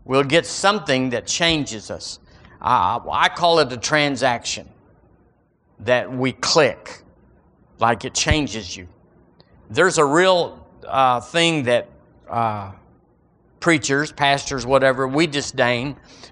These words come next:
Doctor Cole called it the, uh, professional sermon hearer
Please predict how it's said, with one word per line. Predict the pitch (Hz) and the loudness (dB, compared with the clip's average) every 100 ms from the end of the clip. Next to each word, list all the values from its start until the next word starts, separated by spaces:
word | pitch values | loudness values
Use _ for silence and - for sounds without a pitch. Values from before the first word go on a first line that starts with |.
| - | 2
Doctor | 160 - | 2 2
Cole | 151 185 180 170 | -2 2 2 0
called | - 156 147 147 | 2 4 4 4
it | 156 156 - _ _ - - | 2 -2 -20 _ _ -20 -14
the, | 107 131 120 | -2 0 2
uh, | 117 | 2
professional | 107 - 127 - 180 185 180 175 175 180 - - | 0 -2 -2 0 0 0 0 2 4 2 -4 -18
sermon | - - 156 151 147 147 147 143 _ | -6 0 4 4 4 0 -2 -8 _
hearer | - 147 139 110 76 - | -6 2 4 4 0 -6